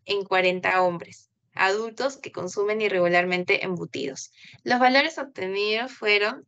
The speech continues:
y te dan esto. Desgraciadamente está en desordenado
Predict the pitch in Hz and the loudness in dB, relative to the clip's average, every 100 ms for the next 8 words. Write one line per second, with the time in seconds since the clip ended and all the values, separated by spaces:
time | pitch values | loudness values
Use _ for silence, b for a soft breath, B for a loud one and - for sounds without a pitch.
0 | - 196 185 180 185 196 190 180 - - | -10 0 2 4 4 2 -6 -10 -12 -20
1 | _ b b b b b b _ 262 277 | _ b b b b b b _ 0 0
2 | 285 311 311 311 302 285 254 247 247 254 | -2 -2 -2 -4 -8 -8 0 2 2 0
3 | - _ _ _ - - _ - 220 208 | -6 _ _ _ -20 -20 _ -6 -4 -4
4 | 202 196 185 185 196 196 180 175 170 160 | -6 -8 -8 -6 -8 -6 -6 -4 -2 -2